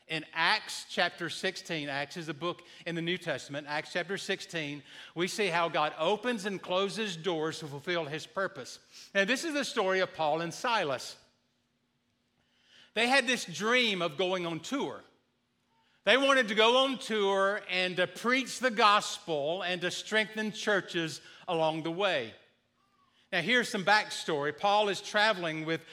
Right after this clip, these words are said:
with Silas because his former teammate, Barnabas, he and Barnabas had this massive disagreement,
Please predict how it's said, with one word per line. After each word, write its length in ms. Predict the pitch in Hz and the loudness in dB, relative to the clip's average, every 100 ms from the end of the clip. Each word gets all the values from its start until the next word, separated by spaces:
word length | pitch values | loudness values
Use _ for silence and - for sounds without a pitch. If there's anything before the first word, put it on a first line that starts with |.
| - - | -20 -6
with 220 | 170 170 - | -2 -2 -2
Silas 800 | - - 208 220 196 165 165 - - - | -8 4 6 8 6 2 -2 -8 -10 -8
because 360 | 175 196 190 | 2 2 2
his 260 | - 196 185 | 2 0 0
former 600 | - 214 247 240 220 175 - | -2 2 4 4 2 -2 -6
teammate, 880 | - 240 254 190 143 135 170 180 - - _ _ _ _ _ _ _ - 113 | -4 -2 0 -2 -2 -2 -4 -6 -14 -20 _ _ _ _ _ _ _ -8 2
Barnabas, 880 | 190 233 226 151 147 160 - - - _ _ _ _ | 6 6 4 0 -2 -2 -6 -12 -16 _ _ _ _
he 180 | - 247 | 0 2
and 140 | 240 180 | 2 6
Barnabas 480 | 226 233 202 196 | 6 6 4 0
had 240 | - 202 190 | 0 -2 0
this 220 | 190 175 | -2 -2
massive 680 | 175 185 214 220 247 208 147 | -2 2 4 2 -2 -4 -2
disagreement, 1160 | 220 214 247 185 175 208 214 165 127 - - | -2 0 -2 -4 0 0 2 -2 -6 -12 -18